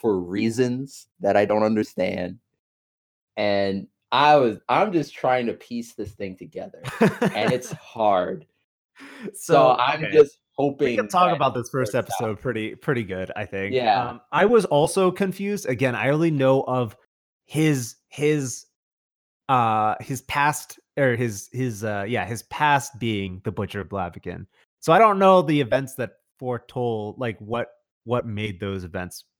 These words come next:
Speaker 2: very popular for, for
Speaker 1: Yeah.
Speaker 2: him to be known as that. And it was like, "What the heck? Like, who,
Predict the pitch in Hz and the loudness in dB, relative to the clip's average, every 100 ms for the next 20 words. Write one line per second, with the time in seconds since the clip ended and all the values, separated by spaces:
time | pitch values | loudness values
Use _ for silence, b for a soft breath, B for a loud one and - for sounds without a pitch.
0 | _ - 98 98 90 85 90 85 87 73 | _ -20 -10 -8 -6 -8 -8 -8 -8 -12
1 | 80 _ - 87 - 110 101 98 95 95 | -14 _ -12 -10 -10 -8 -6 -6 -8 -10
2 | 90 85 92 80 71 - 71 73 b b | -12 -10 -10 -10 -12 -12 -12 -14 b b
3 | b b - 113 117 113 107 - b _ | b b -8 -6 -4 -6 -10 -14 b _
4 | _ _ _ _ _ _ 147 143 147 123 | _ _ _ _ _ _ 2 2 0 2
5 | 135 123 120 - _ _ _ _ _ _ | 4 4 2 -6 _ _ _ _ _ _
6 | _ 110 196 220 135 - 131 170 180 127 | _ -2 -2 2 0 2 0 0 0 -4
7 | 113 120 131 165 403 - | -4 -6 -2 6 6 4